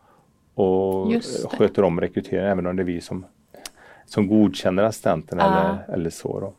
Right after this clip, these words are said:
Speaker 2: Mm.
Speaker 1: De, de nya som blir. Men
Speaker 2: Mm.
Speaker 1: de, eh, det företaget tog fram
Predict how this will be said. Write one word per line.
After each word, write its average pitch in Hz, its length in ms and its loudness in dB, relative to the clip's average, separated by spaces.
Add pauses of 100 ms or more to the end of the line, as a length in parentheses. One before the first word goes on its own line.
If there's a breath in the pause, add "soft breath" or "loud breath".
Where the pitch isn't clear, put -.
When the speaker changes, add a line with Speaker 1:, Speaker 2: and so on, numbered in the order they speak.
(120)
Speaker 2:
Mm. 104 140 2
Speaker 1:
De, 104 120 0
de 90 160 -4
nya 92 260 -6
som 98 180 -12
blir. 95 180 -6
Men 95 280 -8 (180 loud breath)
Speaker 2:
Mm. 208 280 -2 (280)
Speaker 1:
de, 110 340 -4
eh, 113 260 -4
det 107 100 0
företaget 95 480 -2
tog 92 160 -6
fram 92 340 -2